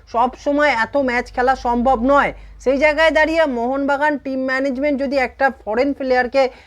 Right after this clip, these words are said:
বেশি সাইন করে রাখে, তাহলে একটা প্লেয়ারের যে ও-, লোডটা, সেটা কিন্তু কিছুটা হলেও কমবে, সেটা মোহনবাগানকে কিন্তু বাড়তি অক্সিজেন দেবে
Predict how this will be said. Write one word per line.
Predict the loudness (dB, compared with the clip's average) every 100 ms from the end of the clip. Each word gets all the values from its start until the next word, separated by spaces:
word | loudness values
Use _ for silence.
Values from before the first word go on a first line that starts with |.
| _ -2
বেশি | 0 0 -8 -6
সাইন | -2 -2 -2
করে | 0 2
রাখে, | 2 2 0 -2 _ -4
তাহলে | -2 0 0 0 -4
একটা | -4 -4 -4 -2
প্লেয়ারের | -2 0 4 2 2 -8 _ _
যে | -2 0 2 0
ও-, | -2 -2 -4 2
লোডটা, | 4 4 0 -4 -4 -4
সেটা | -4 -4 -4
কিন্তু | -6 -8 -8
কিছুটা | -8 -2 2 4
হলেও | 4 2 0 -2
কমবে, | -2 0 4 4 2 -6 _ -6
সেটা | 0 0 0
মোহনবাগানকে | -4 -4 -4 -4 -4 -4 -4
কিন্তু | -4 -2 0
বাড়তি | 0 -2 -2 -2 -2
অক্সিজেন | -6 -4 -2 0 2
দেবে | 2 0